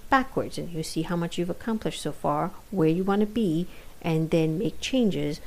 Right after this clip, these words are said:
And instead of trying to do all at once, sp-, spread it out every month. This is what you're gonna accomplish, and before you know it,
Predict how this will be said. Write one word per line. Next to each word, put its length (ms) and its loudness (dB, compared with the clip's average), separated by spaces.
And 160 4
instead 220 2
of 40 0
trying 200 2
to 160 0
do 100 -4
all 240 4
at 160 -2
once, 420 4
sp-, 420 0
spread 300 2
it 140 -6
out 400 6
every 240 6
month. 260 6
This 160 -2
is 140 -2
what 160 -2
you're 100 -6
gonna 180 -2
accomplish, 540 -6
and 140 -6
before 300 -4
you 140 -6
know 240 2
it, 140 2